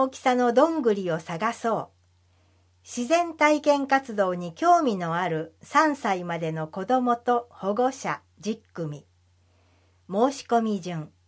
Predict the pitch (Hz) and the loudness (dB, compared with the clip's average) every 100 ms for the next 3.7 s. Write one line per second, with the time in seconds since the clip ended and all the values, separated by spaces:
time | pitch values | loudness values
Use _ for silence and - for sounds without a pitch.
0 | _ _ _ _ _ _ _ _ _ - | _ _ _ _ _ _ _ _ _ -6
1 | - 277 320 320 277 277 175 156 _ _ | 0 0 0 -2 -2 -2 -8 -12 _ _
2 | _ _ _ - 320 339 302 202 180 - | _ _ _ -6 -2 0 2 0 -2 -10
3 | - 269 285 202 160 135 - | -6 -2 -2 -2 -4 -8 -14